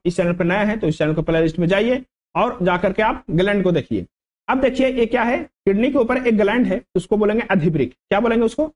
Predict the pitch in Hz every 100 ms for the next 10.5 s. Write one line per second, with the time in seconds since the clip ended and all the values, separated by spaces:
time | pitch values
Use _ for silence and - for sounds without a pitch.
0 | - 175 170 120 101 _ _ _ _ _
1 | - 185 214 233 294 - 165 120 92 -
2 | _ _ _ _ _ _ - 226 233 302
3 | 269 208 156 - 208 - 247 208 233 226
4 | 180 170 143 139 185 220 - 160 123 104
5 | 92 _ _ 190 190 226 269 269 262 254
6 | 208 269 277 220 165 170 - 202 220 214
7 | 214 208 202 196 190 165 151 123 110 -
8 | 277 294 - _ - 208 247 233 254 254
9 | 196 202 208 294 294 262 202 _ - 214
10 | 214 208 147 - -